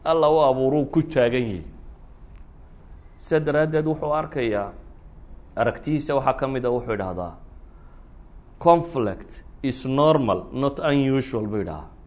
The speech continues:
Ninkan inuu muran bato oo waalidka iska laalaadaan oo aabbaha iyo hooyada iyo wiilkaasi ay haysaystaan, waaba nolosha dabiiciga ah.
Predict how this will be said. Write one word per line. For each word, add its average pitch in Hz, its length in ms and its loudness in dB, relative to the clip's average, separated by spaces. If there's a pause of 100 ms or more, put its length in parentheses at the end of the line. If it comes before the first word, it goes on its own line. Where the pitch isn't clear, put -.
(800)
Ninkan 151 300 -6
inuu 160 180 -2
muran 147 340 2
bato 110 260 -4
oo 135 140 2
waalidka 147 340 2
iska 123 240 0
laalaadaan 127 680 4
oo 127 100 -4
aabbaha 131 300 2
iyo 143 160 2
hooyada 135 320 2
iyo 135 180 0
wiilkaasi 123 440 0
ay 113 60 0
haysaystaan, 104 440 -8 (320)
waaba 143 260 2
nolosha 127 380 0
dabiiciga 104 640 -2
ah. 156 80 -6